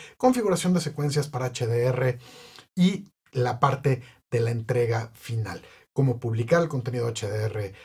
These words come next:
a internet, cómo entregárselo al cliente, los códecs y todas las particularidades que hay en todo, en todo esto. Así que vamos a empezar con, eh,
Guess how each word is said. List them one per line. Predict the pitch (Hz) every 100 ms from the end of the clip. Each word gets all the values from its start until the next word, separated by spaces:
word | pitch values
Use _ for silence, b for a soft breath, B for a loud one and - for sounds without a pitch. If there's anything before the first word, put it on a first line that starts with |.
| B
a | -
internet, | 117 113 120 156 180 180
cómo | - 127
entregárselo | 113 110 107 120 117 110
al | 110 113
cliente, | 147 156 151 151
los | 120 104
códecs | - 170 165 160 - - B B
y | -
todas | 143 160 147
las | 147
particularidades | 143 117 110 110 107 107 107 110 110 - B B _
que | 120
hay | 117 123 123
en | 107 107 104
todo, | 98 101 98 92 -
en | 95
todo | 95 92
esto. | 92 - 123
Así | 269
que | 330 285 B B B B B
vamos | 240 - -
a |
empezar | 240 220 170 190 190 - _ _ -
con, | 170 180 185 -
eh, | 127 120 117 113